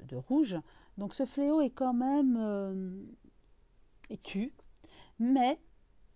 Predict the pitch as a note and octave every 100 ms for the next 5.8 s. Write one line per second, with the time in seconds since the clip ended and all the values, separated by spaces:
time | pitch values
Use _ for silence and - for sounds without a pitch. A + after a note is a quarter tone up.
0 | - _ _ - A3+ B3+ - C#4+ C#4 G#3
1 | G3 A3+ G#3 G3 G#3 F#3 D3+ - - -
2 | F3+ - F#3+ F#3 D#3+ F3 - - G3+ G3
3 | A#3 C#4 G3 F#3+ G#3 G#3+ A#3 C4+ A3 F3+
4 | F3 - - - - G#3 - A#3 A3+ E3
5 | G3 A#3 G#3+ F3 E3+ E3 D#3+